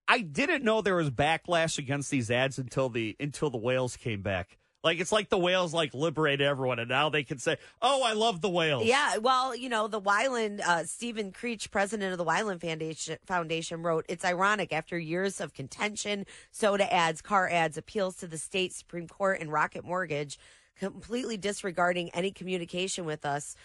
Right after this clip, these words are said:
Speaker 2: to find another building for their ad instead of covering up a legacy work of public art, it finally took Mother Nature to step in and say,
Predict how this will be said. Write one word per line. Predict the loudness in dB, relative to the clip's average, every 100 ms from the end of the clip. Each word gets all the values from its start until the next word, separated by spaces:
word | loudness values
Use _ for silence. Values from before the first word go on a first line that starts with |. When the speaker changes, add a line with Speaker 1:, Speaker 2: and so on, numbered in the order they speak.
| -20
Speaker 2:
to | -18 -4
find | -2 0
another | -2 -2 -2
building | 0 0 2 -2 -4 -6
for | -4
their | -2 -2
ad | 2 2 2 0
instead | -4 -8 -6 -6 -6
of | -6
covering | -4 0 0 0
up | -2 -2
a |
legacy | -4 -4 -6 -10
work | -8 -6 -8
of | -12
public | -10 -8 -4 2
art, | 2 2 -4 -20 _ -12
it | -10
finally | 0 2 2 2 -2
took | -2 -4
Mother | 0 2 2 2
Nature | 2 0 -2 -4
to | -4
step | 0 0 0
in | -2
and | -2
say, | -4 0 0 -2